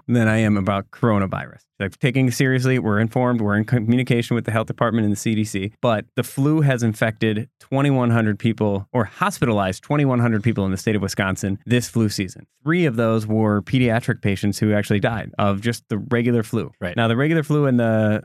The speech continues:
Speaker 1: and the coronavirus have pretty much the same symptoms. So, and then preventing them are,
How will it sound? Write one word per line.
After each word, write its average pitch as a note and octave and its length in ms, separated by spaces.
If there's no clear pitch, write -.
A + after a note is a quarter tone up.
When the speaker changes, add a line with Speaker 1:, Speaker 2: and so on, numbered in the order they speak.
Speaker 1:
and A2 180
the G#2 80
coronavirus A2+ 600
have A2+ 340
pretty F3 140
much E3 160
the G#2+ 60
same A2+ 240
symptoms. C#3+ 440
So, A2+ 540
and A#2 160
then A2 160
preventing D3+ 440
them A#2 180
are, G#2+ 220